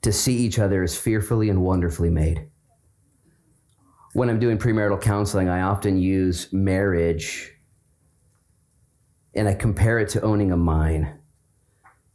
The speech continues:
a gold mine. And if somebody gave you the rights to a gold mine, that would be pretty cool. Maybe you get a letter in the mail, you inherited a gold mine. Whoa. And,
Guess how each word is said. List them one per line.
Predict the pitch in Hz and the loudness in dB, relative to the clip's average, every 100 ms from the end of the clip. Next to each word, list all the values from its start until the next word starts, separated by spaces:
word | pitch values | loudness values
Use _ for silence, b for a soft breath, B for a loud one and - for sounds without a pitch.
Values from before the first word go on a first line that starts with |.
| - - | -8 -2
a | |
gold | 120 110 101 | 0 0 0
mine. | 80 71 78 - - _ _ _ | -2 -4 -8 -12 -20 _ _ _
And | 117 | -4
if | 123 | 0
somebody | - 143 | 2 2
gave | 131 127 | 0 0
you | 113 | 0
the | 98 | 0
rights | 101 117 - | 0 0 -2
to | - 104 | 0 0
a | |
gold | 85 101 104 | 2 0 0
mine, | 82 87 | 0 0
that | - | 0
would | 151 | 0
be | 120 | 0
pretty | 135 110 | 0 -2
cool. | - 104 | 0 0
Maybe | 95 90 | 2 0
you | 95 | 0
get | 98 | 0
a | 90 | 0
letter | 95 92 | 2 2
in | 90 | 0
the | |
mail, | 90 90 92 | 2 0 0
you | 85 | 0
inherited | 82 98 98 98 | 0 0 0 0
a | 82 | -2
gold | 85 98 113 | -2 0 0
mine. | 82 - | -2 -4
Whoa. | 151 170 - 139 143 139 135 127 127 | -6 -2 0 0 0 0 2 2 2
And, | 123 104 | 0 -2